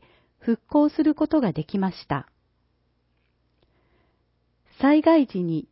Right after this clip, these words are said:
地域で必要とされるのは、力仕事や専門知識ばかりではありません。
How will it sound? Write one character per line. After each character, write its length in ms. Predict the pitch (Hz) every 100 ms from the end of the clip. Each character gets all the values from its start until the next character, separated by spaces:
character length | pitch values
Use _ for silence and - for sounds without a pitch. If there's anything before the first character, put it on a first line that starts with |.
| _
地 200 | - 320
域 140 | -
で 140 | 180 160
必 300 | - - 254
要 180 | 269 262
と 140 | 269
さ 160 | - 254
れ 100 | 247
る 100 | 254
の 140 | 180
は、 240 | 147 139 _ _ _ _ _
力 400 | - - 294 294
仕 180 | - 320
事 260 | 277 202
や 240 | 165 147 - _
専 220 | - 277 294
門 220 | 311 302
知 160 | 320
識 260 | 311 - 180
ば 140 | 240
か 100 | -
り 140 | 240 180
で 100 | 160
は 140 | 147
あ 60 | 147
り 100 | 190
ま 140 | 202
せ 180 | 185 196
ん。 140 | 160